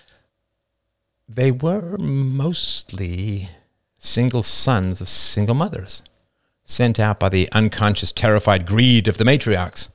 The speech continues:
<laughs> We secretly called them the statriarchs,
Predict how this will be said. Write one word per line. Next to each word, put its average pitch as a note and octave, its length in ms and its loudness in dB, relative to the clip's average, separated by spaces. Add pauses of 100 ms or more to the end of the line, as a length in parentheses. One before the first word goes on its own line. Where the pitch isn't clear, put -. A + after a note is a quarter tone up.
(120)
<laughs> - 300 -8 (600)
We F2 180 -2
secretly F2 400 -4
called - 260 -2
them E2+ 120 -2
the F2 140 -2
statriarchs, F2 920 -6